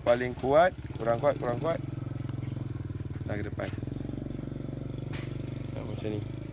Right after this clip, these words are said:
Pegang busur macam ni. So, bila kita tarik, busur tu akan lurus, tangan kita akan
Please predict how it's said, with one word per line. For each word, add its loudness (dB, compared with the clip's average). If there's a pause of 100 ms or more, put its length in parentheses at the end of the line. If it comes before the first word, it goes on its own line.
(140)
Pegang 0
busur -2
macam -2
ni. -4 (400)
So, 4
bila 6
kita 4
tarik, 4 (1400)
busur -4
tu -4
akan 0
lurus, 0
tangan -2
kita -2
akan -2